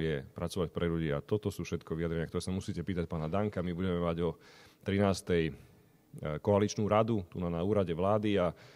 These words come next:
ja verím, že aj pán Danko nám jasne zadeklaruje, že, e, má klub Slovenskej národnej strany pod kontrolou a že táto vládna koalícia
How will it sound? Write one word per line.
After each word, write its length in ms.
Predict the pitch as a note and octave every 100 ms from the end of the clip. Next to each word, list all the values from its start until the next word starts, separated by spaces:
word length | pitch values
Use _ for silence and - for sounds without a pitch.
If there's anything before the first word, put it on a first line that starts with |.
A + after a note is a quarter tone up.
| - _
ja 80 | E2+
verím, 240 | F2 F2
že 80 | E2+
aj 80 | D#2+
pán 160 | F2 E2+
Danko 320 | F2 F2 F2+
nám 160 | D#2+
jasne 240 | E2+ F2 F2+
zadeklaruje, 500 | E2 D#2+ E2 D#2+ D2+
že, 100 | D#2 D2
e, 40 | C#2 - - - C#2+ C#2+ D2
má 400 | D2 F2 G#2 G2 F2 - - -
klub 320 | - G2 F2+ - - - -
Slovenskej 400 | - A2 G2+ G2+
národnej 240 | F#2+ F#2 F#2
strany 240 | F#2+ E2+
pod 160 | G2+ G2+
kontrolou 480 | G#2+ G2 F#2+ F#2 E2+
a 60 |
že 160 | D#2+ E2+
táto 320 | F2 F2+ F2
vládna 320 | F2 E2+ D#2+
koalícia 640 | F2+ E2 E2 - E2+ D2+